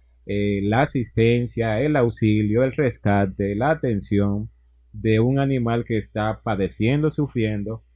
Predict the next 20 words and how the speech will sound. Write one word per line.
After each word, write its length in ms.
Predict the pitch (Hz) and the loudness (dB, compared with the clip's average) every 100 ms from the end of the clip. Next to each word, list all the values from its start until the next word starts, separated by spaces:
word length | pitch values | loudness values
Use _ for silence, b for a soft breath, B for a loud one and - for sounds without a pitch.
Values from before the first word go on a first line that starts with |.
| _ | _
y 100 | 110 | -8
que 140 | 107 107 | -4 -2
ciertamente 840 | 113 113 123 117 113 113 110 107 | -2 0 0 -2 -2 -2 -2 -4
merece 640 | 104 104 104 135 180 - 110 | -4 -2 2 2 2 0 0
la 120 | 101 | 2
dignidad, 680 | 101 92 101 98 104 113 - _ _ _ _ | 0 -2 0 2 0 -2 -6 _ _ _ _
eh, 300 | 98 101 95 | -4 -2 -2
no 340 | 101 107 120 160 | -2 -2 0 0
de 120 | 202 | -2
la 160 | 190 | -4
persona 400 | 175 147 143 143 | -4 -2 -2 -2
específicamente, 920 | 143 117 110 120 127 123 107 104 110 | -4 -4 -4 -4 -2 -2 -2 -4 -6
pero 220 | 104 98 95 | -6 -8 -6
sí 140 | 110 | -4
la 120 | 120 | -2
dignidad 520 | 117 110 107 101 104 | -2 -2 0 2 2
de 140 | 101 98 | 2 0
un 220 | 98 104 | -2 -6
ser 240 | - 101 | -6 -6
vivo. 380 | 90 90 87 78 | -4 -2 -2 -4